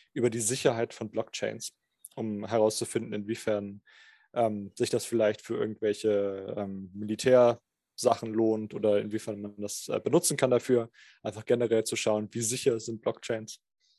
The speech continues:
Und, ähm, <laughs> da haben wohl, äh, neun Leute, äh, jeweils ein Jahr dran gearbeitet zusammen und das wurde irgendwie für sieben Millionen Dollar, äh, in Auftrag gegeben. Und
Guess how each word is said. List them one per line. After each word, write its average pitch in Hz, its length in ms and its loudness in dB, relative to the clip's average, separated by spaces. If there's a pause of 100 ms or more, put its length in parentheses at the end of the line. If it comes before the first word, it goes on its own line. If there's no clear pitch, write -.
(480)
Und, 110 560 -6
ähm, 104 380 -8
<laughs> - 280 -8 (680)
da 120 140 2
haben 139 180 2
wohl, 131 420 8
äh, 120 180 6
neun 131 280 6
Leute, 151 580 8 (360)
äh, 120 300 6 (440)
jeweils 117 400 2
ein 123 200 0
Jahr 117 220 8
dran 113 220 -2
gearbeitet 131 500 4
zusammen 143 800 0
und - 240 -10
das 107 100 -8
wurde 110 140 2
irgendwie 110 180 -2
für 110 140 -4
sieben 131 320 -2
Millionen 120 400 0
Dollar, 113 400 4
äh, 110 160 0
in 110 100 -4
Auftrag 131 380 4
gegeben. 123 480 0 (920)
Und 113 600 0